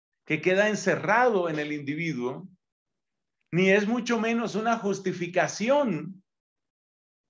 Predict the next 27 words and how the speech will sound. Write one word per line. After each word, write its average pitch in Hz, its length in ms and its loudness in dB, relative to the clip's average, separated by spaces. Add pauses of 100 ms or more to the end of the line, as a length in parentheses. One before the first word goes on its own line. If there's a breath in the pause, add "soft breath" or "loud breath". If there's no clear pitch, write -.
(320)
por 127 120 -2
ejemplo, 156 880 0
de 110 600 -2 (120)
los 113 280 -4
propios 147 960 -2
pecados, 127 840 0 (1300)
que - 80 -8
es 185 80 -2
un 240 160 0
poco 226 260 4
lo 190 160 2
que 143 140 -4
ya 156 120 0
hemos 185 220 -4
comentado 151 440 0
en 165 60 -4
otras 170 280 -4
oportunidades, 160 720 -4
cuando 139 260 -2
se 135 100 -10
utiliza 151 720 -6 (920)
la 143 160 0
misericordia 156 880 0
como 135 180 -6
excusa 170 500 -2
para 143 160 4
decir, 160 560 -2